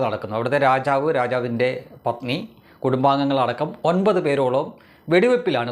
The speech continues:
കൊല്ലപ്പെടുന്നത്. അത് ചെയ്തത് കിരീടവാസിയായിരുന്ന ദീപേന്ദ്ര രാജകുമാരനാണ് എന്ന് പറയപ്പെടുന്നു. പക്ഷേ ആ വ്യക്തിയും ഈ കൂട്ടക്കൊലയിൽ കൊല്ലപ്പെടുകയുണ്ടായി. ആദ്യം പരിക്ക് പറ്റിയാണ്, പിന്നീട്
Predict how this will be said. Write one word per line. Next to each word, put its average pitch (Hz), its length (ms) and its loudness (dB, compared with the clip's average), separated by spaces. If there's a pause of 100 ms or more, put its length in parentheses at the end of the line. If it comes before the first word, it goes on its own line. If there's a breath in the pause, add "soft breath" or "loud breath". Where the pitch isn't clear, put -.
കൊല്ലപ്പെടുന്നത്. 110 520 -2 (300)
അത് 185 120 4 (140)
ചെയ്തത് 196 380 2 (1040 loud breath)
കിരീടവാസിയായിരുന്ന 202 1000 4
ദീപേന്ദ്ര 220 380 2 (100)
രാജകുമാരനാണ് 165 720 0
എന്ന് 151 180 -2
പറയപ്പെടുന്നു. 143 480 0
പക്ഷേ 190 180 0 (300)
ആ - 20 8 (120)
വ്യക്തിയും 156 340 -2 (720 soft breath)
ഈ - 20 4 (200)
കൂട്ടക്കൊലയിൽ 151 500 0
കൊല്ലപ്പെടുകയുണ്ടായി. 151 680 2 (180)
ആദ്യം 202 200 0 (240)
പരിക്ക് 202 240 2
പറ്റിയാണ്, 196 380 0
പിന്നീട് 180 200 0